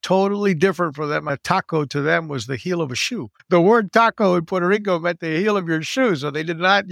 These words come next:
you, we had to educate them all on every facet of the menu. What is guacamole?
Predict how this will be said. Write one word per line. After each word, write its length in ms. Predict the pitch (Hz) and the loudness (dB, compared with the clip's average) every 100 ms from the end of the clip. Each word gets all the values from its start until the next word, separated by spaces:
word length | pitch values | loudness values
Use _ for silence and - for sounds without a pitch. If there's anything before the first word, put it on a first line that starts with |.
| 147 | -6
you, 180 | 151 156 | -6 -4
we 200 | 170 175 | 0 0
had 120 | 160 | 0
to 120 | 160 | 2
educate 480 | 185 175 170 175 160 | 0 0 0 -2 -2
them 160 | 156 160 | -6 0
all 220 | 160 - _ _ _ _ - | 0 0 _ _ _ _ 0
on 300 | 151 143 127 | 2 2 0
every 500 | 185 175 175 165 147 _ | -2 0 -2 -2 -8 _
facet 440 | 175 170 - 160 165 | 0 0 0 -2 -2
of 160 | 156 | -8
the 60 | 135 | -8
menu. 500 | 139 165 156 160 151 | -2 -2 -2 -4 -2
What 180 | 143 151 | -4 -4
is 100 | 135 | -4
guacamole? 640 | 143 - 143 143 151 147 | -6 -10 -8 -2 0 0